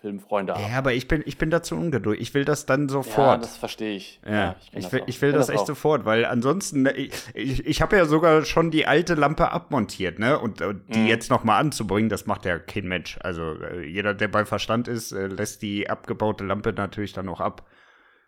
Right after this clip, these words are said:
Speaker 1: Ja, klar.
Speaker 2: Ja, logisch.
Speaker 1: Ja.
Speaker 2: Also
Speaker 1: Ja, aber ich, ich bin da, ich bin da ähnlich. Ich werde auch dann sehr, äh,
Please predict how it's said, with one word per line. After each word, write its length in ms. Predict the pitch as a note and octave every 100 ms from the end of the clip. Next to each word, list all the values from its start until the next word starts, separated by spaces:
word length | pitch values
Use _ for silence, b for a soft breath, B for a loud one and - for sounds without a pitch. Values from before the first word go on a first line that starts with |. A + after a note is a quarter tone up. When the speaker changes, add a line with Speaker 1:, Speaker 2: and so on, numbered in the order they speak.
| b -
Speaker 1:
Ja, 180 | G#2
klar. 280 | G2+ F#2 F2+ -
Speaker 2:
Ja, 260 | F2 E2+ E2 - -
logisch. 360 | F2+ F2+ - -
Speaker 1:
Ja. 60 | F#2+
Speaker 2:
Also 340 | F2+ F2 D#2+ - _ -
Speaker 1:
Ja, 100 | A#2+
aber 100 | D3
ich, 120 | - -
ich 120 | C#3+
bin 120 | E3+
da, 160 | E3+ C#3
ich 160 | C#3 -
bin 120 | E3
da 60 |
ähnlich. 340 | C3+ D#3+ D#3+ C3+
Ich 120 | B2+
werde 140 | C#3+
auch 60 | C3+
dann 180 | C#3 C3
sehr, 340 | C#3 C#3 -
äh, 120 | -